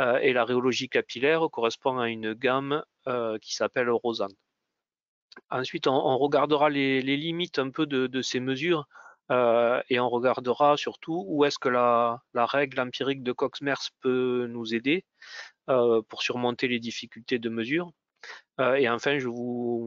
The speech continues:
montrerai quelques exemples d'utilisation, euh, notamment pour, euh, pour étendre le domaine de mesure en utilisant la, la loi de Cox-Merz, euh,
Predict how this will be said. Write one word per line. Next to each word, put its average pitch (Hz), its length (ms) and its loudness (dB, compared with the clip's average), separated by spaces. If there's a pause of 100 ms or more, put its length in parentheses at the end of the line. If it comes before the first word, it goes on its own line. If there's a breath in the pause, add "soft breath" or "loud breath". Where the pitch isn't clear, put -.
(140)
montrerai 123 440 2
quelques 131 380 0
exemples 127 540 0
d'utilisation, 123 880 -2 (560 loud breath)
euh, 110 260 4
notamment 117 460 -2
pour, 113 320 0
euh, 107 180 4 (100)
pour 120 180 0
étendre 147 560 0 (100)
le 123 160 -2
domaine 123 460 -2
de 117 120 -6
mesure 123 380 -4
en 113 100 0
utilisant 117 500 -4
la, 107 260 -8
la 117 120 0
loi 120 200 2
de 113 100 -2
Cox-Merz, 131 640 -4 (440 loud breath)
euh, 117 540 2